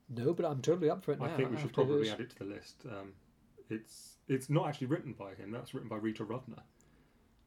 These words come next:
Speaker 2: Um, so it's worth
Speaker 1: You,
Speaker 2: a
Speaker 1: you
Speaker 2: go.
Speaker 1: say that as though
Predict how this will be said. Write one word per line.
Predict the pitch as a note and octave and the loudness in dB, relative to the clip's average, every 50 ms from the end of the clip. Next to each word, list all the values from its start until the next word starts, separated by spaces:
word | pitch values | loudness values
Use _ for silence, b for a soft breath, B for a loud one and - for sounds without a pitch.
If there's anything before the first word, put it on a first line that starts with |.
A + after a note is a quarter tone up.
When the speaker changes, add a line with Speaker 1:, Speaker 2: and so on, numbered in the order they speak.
| _ - - | _ -12 -10
Speaker 2:
Um, | A2+ G#2+ G#2+ G#2 G#2 G2+ G2+ G#2 _ _ | -8 -6 -6 -6 -8 -10 -12 -16 _ _
so | - - - A2 G#2+ G#2+ G#2 A2+ B2+ | -18 -10 -8 -6 -6 -4 -4 -4 -2
it's | B2+ B2+ B2+ - - - - - - _ - | -2 -4 -4 -6 -18 -20 -20 -20 -18 _ -2
worth | C#3+ D3+ D#3 | 0 0 0
Speaker 1:
You, | G3 G#3 | 2 2
Speaker 2:
a | |
Speaker 1:
you | E3+ D3+ | 2 2
Speaker 2:
go. | A#2+ | 2
Speaker 1:
say | - F#3+ G3 | 4 4 4
that | G3 F3 | 4 2
as | D#3+ B2+ | 2 4
though | D3+ D#3 D#3 | 4 4 4